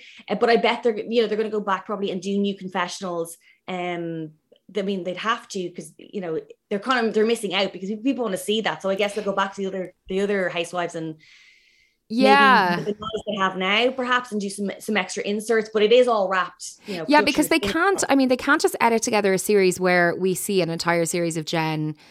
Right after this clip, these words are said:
Speaker 2: acting normal and, like, she's totally innocent and, uh, the women kind of responding to her in that context when we know that she isn't. It's gonna be really interesting to see how they get around this. Very
Speaker 1: Because
Speaker 2: interesting
Speaker 1: as
Speaker 2: indeed.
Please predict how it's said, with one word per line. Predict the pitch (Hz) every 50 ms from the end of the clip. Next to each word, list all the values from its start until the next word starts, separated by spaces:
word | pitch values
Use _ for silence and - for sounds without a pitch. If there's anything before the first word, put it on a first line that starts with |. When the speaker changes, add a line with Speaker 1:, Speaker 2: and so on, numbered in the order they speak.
| - - _ _
Speaker 2:
acting | - 160 165 - - - 185 175
normal | 175 170 165 165 165 165 165 160 160 156 - -
and, | 165 160 160 160
like, | 160 160 156
she's | - - 165
totally | - - 170 165 160 156 147
innocent | - 156 175 208 208 - - 151 139 117 165 156 - - -
and, | - 165 160 160 - -
uh, | 165
the | 170 175 165
women | 175 175 170 175 170 170
kind | - 175 170
of | 156
responding | 170 156 - 170 165 165 170 165
to | - 185
her | 175
in | 165
that | 160 151 151
context | - 165 165 165 160 170 156 - - - _ - - - - -
when | - 202 190 180 170
we | 170 165 160
know | 160 156 156 160 160 175 170
that | 147 147 147 -
she | - 160
isn't. | - - 160 185 190 165 143 - -
It's | - - -
gonna | - 240 262
be | 302 311
really | 262 233 240 226 220 214 202 113
interesting | 170 190 - - 190
to | 165 -
see | - 190 170 160
how | 165 156
they | 156 147
get | 156 151
around | 147 143 147 147 143 147 143
this. | 117 98 - - - - - - - - - - _
Very | - 220 208 214 226 233
Speaker 1:
Because | 220 - -
Speaker 2:
interesting | 185 185 - - 277 269 - 175 165
Speaker 1:
as | - - -
Speaker 2:
indeed. | 175 175 160 160 151 127 123 101 98 -